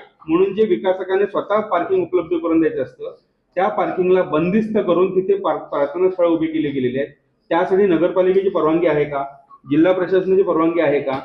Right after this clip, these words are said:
स्थानिक सोसायटीने परवानगी दिलेली आहे का, याची सुद्धा पडताळणी व्हावी. कसं आहे, म्हातारी मेल्याचं दुःख नाही, काळ सोकावतो. ही जी सुरुवात आहे, यातून कुठेतरी धार्मिक सलोख्याला उद्या नख, नख लागू शकतात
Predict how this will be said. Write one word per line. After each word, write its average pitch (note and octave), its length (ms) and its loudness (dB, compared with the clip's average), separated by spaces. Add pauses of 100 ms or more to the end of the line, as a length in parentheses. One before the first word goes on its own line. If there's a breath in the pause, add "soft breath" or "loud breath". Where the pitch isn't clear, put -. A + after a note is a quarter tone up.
(300)
स्थानिक E3 380 0
सोसायटीने F3+ 480 0
परवानगी E3 360 2
दिलेली D#3 280 2
आहे - 80 0
का, E3 80 -4
याची E3 300 2
सुद्धा A#3 180 2
पडताळणी F3+ 440 0
व्हावी. C#3 220 0 (680)
कसं G3 140 -2
आहे, G#3+ 120 0
म्हातारी F#3+ 420 0
मेल्याचं G#3+ 340 2
दुःख G3+ 160 0
नाही, A3+ 200 0
काळ F#3 180 2
सोकावतो. C#3 640 -4 (100)
ही F#3 360 -6
जी A3 140 0
सुरुवात F3+ 380 2
आहे, D#3 400 -2 (300)
यातून C#3 300 0
कुठेतरी G#3 280 0
धार्मिक F3+ 360 0
सलोख्याला G3 380 2
उद्या F#3+ 200 4
नख, F#3 120 2 (640)
नख E3+ 240 0
लागू D#3+ 240 2
शकतात D3+ 280 -6